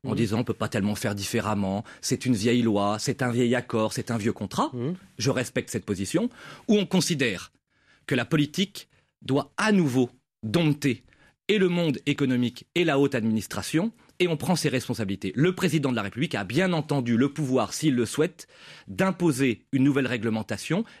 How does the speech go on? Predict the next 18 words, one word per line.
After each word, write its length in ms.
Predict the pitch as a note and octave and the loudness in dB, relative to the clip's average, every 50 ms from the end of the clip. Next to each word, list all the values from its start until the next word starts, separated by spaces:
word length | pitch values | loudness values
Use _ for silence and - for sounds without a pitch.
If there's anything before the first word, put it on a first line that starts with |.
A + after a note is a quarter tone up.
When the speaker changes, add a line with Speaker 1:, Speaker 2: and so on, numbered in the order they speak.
| _ - F3+ | _ 0 0
Speaker 1:
et 80 | F#3 | 2
un 80 | F#3 F3 | 2 2
nouveau, 420 | F3 E3+ D#3+ C3+ D3 C#3+ A#2+ - - _ _ _ _ - | 2 2 2 4 4 2 2 0 -4 _ _ _ _ -6
euh, 160 | A#2 G#2+ F#2+ - - | -6 -4 -4 -6 -4
contrat 320 | - C3 A2+ - - B2 | -4 -4 -2 -2 -2 -2
d'accord 460 | G#2 G#2 F#2+ - C#3+ C#3 D#3 F#3 - - | -2 -2 -2 0 0 2 2 0 -2 -2
avec 280 | - C3 A#2+ C3+ B2 - | -4 -2 0 0 0 -2
les 60 | B2 | -4
sociétés 400 | - - A2+ - - B2 - B2 | -2 -4 -4 -2 -2 -2 0 0
d'autoroutes 420 | G2+ G#2+ G2 - B2+ D3 G#3 - - - - - | 0 0 0 0 2 2 2 0 -2 -16 -10 -4
dont 160 | A#2+ C#3+ D3+ | 0 0 0
tout 200 | D3 - - E4 | 0 2 2 2
le 80 | D#4 C#4+ | 4 4
monde 180 | C#4 B3 G#3+ E3 | 2 2 2 0
dénonce. 460 | E3+ D3+ A#2+ F#2+ E2+ - - - - _ _ - | 0 0 -2 -4 -6 -10 -14 -18 -18 _ _ -8
Le 100 | - G2+ | -6 -4
rapport 340 | G2 C3 D3 - - F#3 - | -2 -2 -2 0 -2 -2 -2
parlementaire, 720 | - E3+ D3 E3 D#3 D3 D3+ C#3+ - D#3 C#3+ A#2+ G#2 F#2+ - | -2 -2 0 2 2 2 2 0 2 2 2 2 0 -2 -4